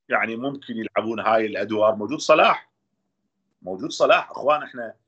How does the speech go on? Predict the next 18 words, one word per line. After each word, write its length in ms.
صلاح، 400
إحنا 200
يمكن 280
لأنه 200
صلاح 440
عربي 340
وجاي 580
من، 320
يعني، 420
بيئة 520
مشابهة 540
لبيئتنا، 760
ومطرب-، 1120
مطربة 360
الحي، 400
آه، 140
لا 180
تطرب. 420